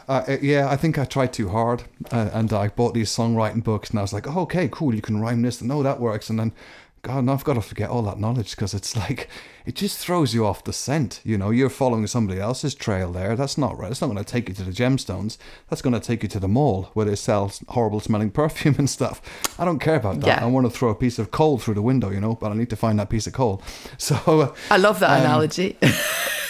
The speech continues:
Speaker 1: <laughs> Yeah. I,
Speaker 2: Yeah,
Speaker 1: I,
Speaker 2: sod,
Speaker 1: yeah,
Speaker 2: sod
Speaker 1: I
Speaker 2: the kind of off the, off the peg songwriting school.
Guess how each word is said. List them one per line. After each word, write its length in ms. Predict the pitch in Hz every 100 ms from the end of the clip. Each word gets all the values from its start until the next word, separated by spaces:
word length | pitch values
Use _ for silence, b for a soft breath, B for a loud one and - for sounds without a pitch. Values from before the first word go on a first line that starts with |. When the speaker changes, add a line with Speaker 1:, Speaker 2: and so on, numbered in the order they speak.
| -
Speaker 1:
<laughs> 1400 | 220 233 220 196 - 220 - - 269 - - - - -
Yeah. 500 | 156 165 127 107 101 - - B B B B B B B -
I, 140 | 151
Speaker 2:
Yeah, 260 | 196 180 180
Speaker 1:
I, 20 |
Speaker 2:
sod, 220 | 143 190
Speaker 1:
yeah, 140 | 196 120
Speaker 2:
sod 300 | 214 - 214
Speaker 1:
I 100 | 185
Speaker 2:
the 60 |
kind 240 | 214 196 190
of 140 | 185
off 200 | 175 185
the, 180 | 175 -
off 140 | 180 -
the 60 |
peg 220 | 185 180 175
songwriting 760 | - 185 175 170 170 - 170
school. 480 | - - 165 170 165